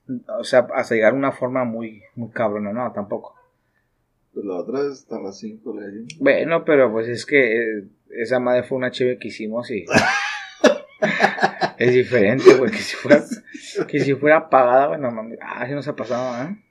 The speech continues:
Speaker 2: Sí, güey.
Speaker 1: Y ya no supimos ni cuánto pagamos a la chingada. Sí, es cierto,
Speaker 2: <laughs> En
Speaker 1: güey.
Speaker 2: el,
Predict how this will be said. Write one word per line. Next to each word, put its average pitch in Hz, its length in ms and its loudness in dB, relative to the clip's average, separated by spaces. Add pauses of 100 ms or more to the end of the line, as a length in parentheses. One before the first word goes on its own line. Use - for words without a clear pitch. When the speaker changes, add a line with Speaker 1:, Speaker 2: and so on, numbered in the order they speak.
(640)
Speaker 2:
Sí, 127 520 -6
güey. 160 120 0 (200)
Speaker 1:
Y 120 60 -6
ya 120 100 0
no 131 60 -2
supimos 131 360 -4
ni 123 120 -6
cuánto 123 360 -6
pagamos 117 540 -6
a 127 60 -8
la 117 120 -10
chingada. - 380 -18 (1160)
Sí, - 180 -2
es 247 140 0
cierto, - 580 -8
Speaker 2:
<laughs> - 0 -
En 190 80 2
Speaker 1:
güey. 185 140 -6
Speaker 2:
el, 160 160 -4